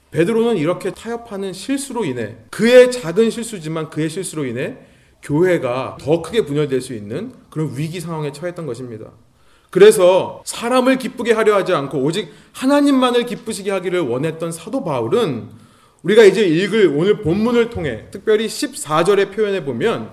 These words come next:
모든 자 앞에서 퍼블리클리 베드로를 책망하는 것입니다. 여러분, 우리가 읽을 본문은요, 어떻게 보면 기독교 역사 가운데 전무후무한 사도 바울이 사도 베드로를 꾸짖는 장면입니다.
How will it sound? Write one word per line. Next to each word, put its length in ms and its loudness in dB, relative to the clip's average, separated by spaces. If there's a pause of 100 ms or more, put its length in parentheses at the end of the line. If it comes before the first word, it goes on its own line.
모든 600 4
자 180 2
앞에서 540 -4
퍼블리클리 800 -4 (400)
베드로를 680 0 (280)
책망하는 600 -10
것입니다. 440 -14 (760)
여러분, 120 4
우리가 180 6
읽을 380 6
본문은요, 840 -4 (460)
어떻게 260 -4
보면 460 -2 (300)
기독교 580 2
역사 340 0
가운데 680 -2
전무후무한 1080 -4
사도 320 -4
바울이 340 0
사도 280 -4
베드로를 440 -4
꾸짖는 380 -2
장면입니다. 600 -6